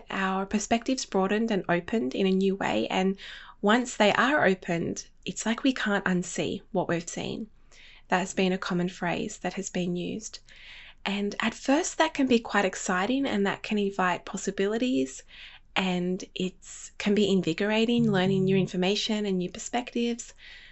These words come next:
But then there can also be this real sense of struggle, this real sense of disintegration or deconstruction and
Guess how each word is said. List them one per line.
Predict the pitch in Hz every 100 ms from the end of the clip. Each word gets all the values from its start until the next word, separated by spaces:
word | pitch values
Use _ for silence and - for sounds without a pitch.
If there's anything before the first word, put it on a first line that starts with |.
| - -
But | - 226
then | 233 277 320
there | 339
can | 339 -
also | 208 220 - 226
be | 220 196 190 190 190 202 - - - - - - - - - -
this | - 196 - -
real | 202 220 269
sense | - 196 196 - - - -
of | 180 175 185 - - - - - - - - - -
struggle, | - - - 170 170 220 180 - - - - - - - - - -
this | 214 214
real | 220 233
sense | 247 233 -
of | 233
disintegration | - 208 214 202 220 175 202 - 220 180
or | 185
deconstruction | 180 185 - 202 196 190 196 - 220 190 185 - - - - - - - -
and | 185 185 180 185 - -